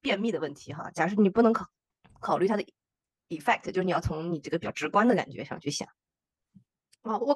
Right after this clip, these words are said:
Speaker 2: 我其实考虑的是口感的问题。
Speaker 1: 哦，是吗？
Speaker 2: <laughs> 我没有，我没有，
Speaker 1: 啊。
Speaker 2: 我没有考虑到便秘的问题，我考虑的是口感的问题。
Speaker 1: <laughs>
Speaker 2: 因为，因为肉就是很油腻啊，我就，我就感觉如果我，比如说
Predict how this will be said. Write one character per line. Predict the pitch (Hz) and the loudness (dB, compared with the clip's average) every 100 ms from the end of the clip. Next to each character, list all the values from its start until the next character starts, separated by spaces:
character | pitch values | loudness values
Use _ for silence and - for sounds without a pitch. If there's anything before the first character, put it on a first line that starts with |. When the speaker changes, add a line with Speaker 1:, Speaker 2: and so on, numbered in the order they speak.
| 240 | 2
Speaker 2:
我 | |
其 | 247 330 | 2 2
实 | |
考 | 269 | 0
虑 | 220 | 0
的 | 247 | 0
是 | 262 | -2
口 | 196 | -4
感 | 247 208 | -2 -4
的 | 180 | -6
问 | 185 | -12
题。 | - - _ _ _ - - | -16 -20 _ _ _ -2 6
Speaker 1:
哦， | 320 311 320 349 233 | 10 10 8 6 6
是 | - 254 | 6 6
吗？ | 175 | 8
Speaker 2:
<laughs> | 165 | 6
我 | 285 | 4
没 | 330 | 4
有， | 277 | 4
我 | |
没 | 277 | 4
有， | 339 - | 2 0
Speaker 1:
啊。 | 190 | -4
Speaker 2:
我 | 156 | 2
没 | |
有 | 392 | 2
考 | 330 | 4
虑 | 247 | 4
到 | 262 | 2
便 | 294 277 | 0 -2
秘 | 269 | -4
的 | |
问 | 214 | -4
题， | 214 | -6
我 | |
考 | 233 220 | -2 -2
虑 | |
的 | 269 | -4
是 | - | -4
口 | 226 | -2
感 | 277 | 0
的 | 185 | 0
问 | - - 180 | 0 -2 -2
题。 | - | 2
Speaker 1:
<laughs> | |
Speaker 2:
因 | 359 | 4
为， | 330 | 4
因 | 254 - 403 | 2 4 6
为 | |
肉 | 403 330 | 8 6
就 | 285 | 4
是 | |
很 | 302 214 | 2 0
油 | 190 190 | 0 -2
腻 | 240 269 | -4 -4
啊， | 202 214 | -4 -4
我 | 226 | -8
就， | 233 247 | -6 -2
我 | 254 | -2
就 | |
感 | 277 214 | 0 0
觉 | 214 214 | 0 0
如 | 214 | 0
果 | 247 247 | 0 0
我， | 208 170 | -2 -6
比 | - | -2
如 | 226 | 0
说 | 330 | 0